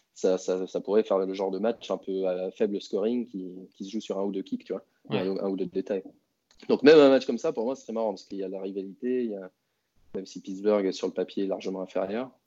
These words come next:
Speaker 1: Euh... Donc, non, je pense que, ouais, c'est, il y a encore, il y a encore pas mal de,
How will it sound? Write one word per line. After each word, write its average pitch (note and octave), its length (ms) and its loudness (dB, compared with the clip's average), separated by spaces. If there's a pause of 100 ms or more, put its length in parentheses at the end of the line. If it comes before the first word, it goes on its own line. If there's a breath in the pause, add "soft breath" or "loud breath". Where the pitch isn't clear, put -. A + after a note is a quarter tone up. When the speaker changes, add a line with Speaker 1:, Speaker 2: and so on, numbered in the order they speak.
(540)
Speaker 1:
Euh... F2+ 640 -6 (720)
Donc, G2+ 140 0 (320)
non, F3+ 120 10
je F3+ 80 -6
pense D#3+ 140 2
que, C#3 100 2
ouais, D3+ 260 4
c'est, A2 100 -4
il G#2 60 -4
y G#2+ 60 -2
a G2+ 40 -2
encore, A#2+ 260 -2
il - 20 -4
y A2+ 40 -4
a A2 40 -4
encore A2 220 -10
pas B2 100 -10
mal C#3 180 -10
de, G#2+ 220 -8